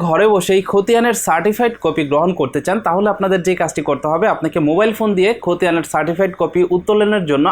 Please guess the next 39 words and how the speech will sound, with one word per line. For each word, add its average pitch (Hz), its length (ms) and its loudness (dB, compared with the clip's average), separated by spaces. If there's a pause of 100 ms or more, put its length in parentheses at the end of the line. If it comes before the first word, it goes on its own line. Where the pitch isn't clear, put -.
(160)
আবেদন 135 240 0 (100)
করতে 123 240 -2
হবে। 135 180 0 (340)
আর 170 120 2
এই 214 100 0
কাজটি 240 300 0
করার 214 260 2
জন্য 214 160 4 (180)
আপনি 160 160 -2 (100)
চলে 208 200 4
যাবেন 214 200 4 (160)
আপনার 165 300 0
মোবাইল 208 260 4
ফোন 220 100 2 (100)
থেকে 214 140 0 (160)
Google-এর 151 340 4 (120)
প্লে 151 200 4
স্টোরে। 139 260 2 (380)
প্লে 233 200 6
স্টোরে 262 280 2
যাওয়ার 185 240 4
পরে 202 180 4
আপনি 185 200 -4
এখানে 190 200 2 (100)
সার্চ 190 280 2
বারে 226 200 4
সার্চ 165 160 2 (100)
করবেন 220 240 4 (400)
ই - 20 4 (120)
খতিয়ান 220 440 4
লিখে। 143 260 2 (440)
ই 269 40 2 (100)
খতিয়ান 254 380 4
লিখে 262 160 2 (100)
সার্চ 208 240 2
করলেই 247 300 4
দেখতে 180 240 0
পারবেন 196 300 2
যে 262 60 4